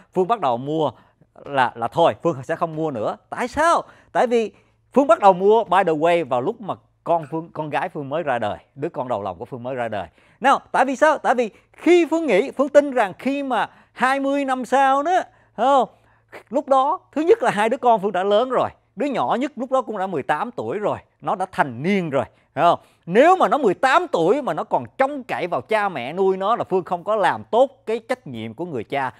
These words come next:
dạy cho con mình. Đấy. Hai chục năm sau, căn nhà của Phương đã pay off rồi, hoặc là còn nợ đi nữa cũng còn rất, rất là ít,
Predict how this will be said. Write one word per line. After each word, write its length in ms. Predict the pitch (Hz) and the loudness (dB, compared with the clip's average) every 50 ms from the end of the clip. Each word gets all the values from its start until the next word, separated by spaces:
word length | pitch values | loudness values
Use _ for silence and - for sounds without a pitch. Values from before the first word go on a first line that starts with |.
| _ _ _ | _ _ _
dạy 220 | 120 110 92 95 | -6 -6 -6 -6
cho 100 | 107 127 - | -12 -8 -2
con 240 | 135 123 120 117 107 | -2 -2 -2 -2 -6
mình. 120 | 104 90 - _ _ _ _ _ | -10 -12 -12 _ _ _ _ _
Đấy. 240 | 107 131 196 247 - _ _ _ _ _ _ _ | 0 0 2 0 -2 _ _ _ _ _ _ _
Hai 220 | _ - 285 - 311 | _ 2 4 4 4
chục 140 | 247 277 247 | 2 -4 -4
năm 200 | 269 277 285 247 | -2 -2 -2 2
sau, 360 | - 262 262 247 240 220 - - _ _ _ _ _ _ _ _ | 2 4 4 4 4 2 -2 -8 _ _ _ _ _ _ _ _
căn 160 | 247 254 269 | -4 -2 0
nhà 220 | 254 240 208 180 151 | 2 2 2 2 2
của 100 | 226 226 | 0 -2
Phương 180 | 196 226 233 | -2 -2 -2
đã 120 | 196 190 214 | 0 -4 -4
pay 240 | - - 208 220 | -4 -4 -4 -4
off 280 | - 190 202 233 254 254 | -2 0 0 -2 -2 -2
rồi, 200 | 190 156 127 120 - _ | -2 -2 0 -2 -4 _
hoặc 180 | _ 127 - - | _ -8 -4 -4
là 80 | 147 131 | -6 -4
còn 260 | - 139 123 123 120 | -2 -2 -2 -2 -2
nợ 200 | 113 101 101 135 | -2 -2 -2 -2
đi 60 | 156 | -4
nữa 140 | 160 135 156 156 | -4 -6 -6 -8
cũng 140 | 135 107 - | -8 -14 -6
còn 220 | - 151 104 92 95 | -4 -4 -4 -4 -6
rất, 120 | 120 226 226 - - _ _ - 160 135 | -8 -10 -10 -10 -18 _ _ -20 -12 -4
rất 200 | 165 254 247 - | -4 -4 -4 -4
là 60 | - - | -8 -4
ít, 240 | 175 220 262 - | -4 -4 -4 -4